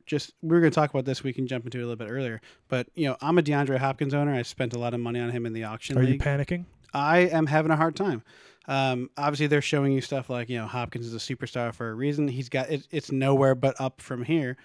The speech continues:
Speaker 1: But looking at it conceivably, thinking I can still sell him for a name, um, maybe get two B plus receivers for one A plus DeAndre Hopkins just as the name. I mean, I'm, I'd consider it, but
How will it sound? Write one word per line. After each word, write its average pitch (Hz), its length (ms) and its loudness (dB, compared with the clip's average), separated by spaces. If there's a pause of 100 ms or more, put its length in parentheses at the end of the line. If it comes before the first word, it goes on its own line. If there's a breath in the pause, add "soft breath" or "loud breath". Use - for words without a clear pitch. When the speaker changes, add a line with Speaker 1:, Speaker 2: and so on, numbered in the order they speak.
(360 loud breath)
Speaker 1:
But 151 100 -4
looking 170 320 0
at 156 100 4
it 147 60 -4
conceivably, 135 640 -4
thinking 127 600 -4
I 135 100 -6
can 127 120 -10
still 143 240 -4
sell 135 240 -6
him 131 220 -6
for 123 220 -10
a 113 80 -6
name, 127 460 -2 (480 soft breath)
um, 120 500 -2
maybe 131 240 0
get 135 240 0
two 147 520 2
B 135 260 0
plus - 580 -6 (120)
receivers 151 440 -2
for - 160 -6
one 127 460 -2 (420)
A 139 120 0
plus 135 400 -4
DeAndre 135 320 -2
Hopkins 135 340 -2
just 127 160 -6
as 127 140 -4
the 120 80 -6
name. 143 360 -2 (380 loud breath)
I 143 40 -4
mean, 143 120 -2
I'm, 139 140 -4 (140)
I'd 147 200 0
consider 143 440 -2
it, 185 140 -2
but 139 220 2